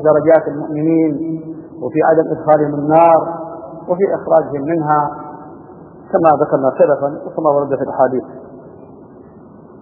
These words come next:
فهذه يؤمن بها أهل السنة، وهي أصل من أصولهم، يخالفون في ذلك أهل الأهواء من الخوارج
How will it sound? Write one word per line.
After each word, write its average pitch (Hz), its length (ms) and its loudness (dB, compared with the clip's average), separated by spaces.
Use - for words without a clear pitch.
فهذه 165 280 6
يؤمن 165 200 -4
بها 156 240 4
أهل 143 100 -2
السنة، 202 400 2
وهي 139 160 0
أصل 180 160 0
من 156 60 0
أصولهم، 196 480 4
يخالفون 156 680 0
في 151 100 -8
ذلك 151 340 0
أهل 143 120 -2
الأهواء 147 360 4
من 135 100 -6
الخوارج 147 480 0